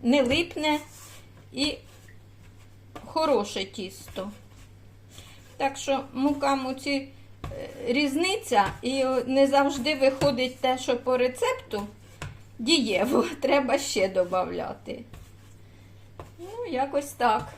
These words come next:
Це в мене мука Хуторок. Ну,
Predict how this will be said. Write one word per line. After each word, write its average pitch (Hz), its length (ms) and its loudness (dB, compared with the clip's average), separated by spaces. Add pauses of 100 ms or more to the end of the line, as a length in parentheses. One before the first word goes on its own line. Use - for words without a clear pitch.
(340)
Це 294 140 0
в 294 40 0
мене 277 360 4 (600)
мука 262 420 6
Хуторок. 240 720 0 (1700)
Ну, 302 200 -6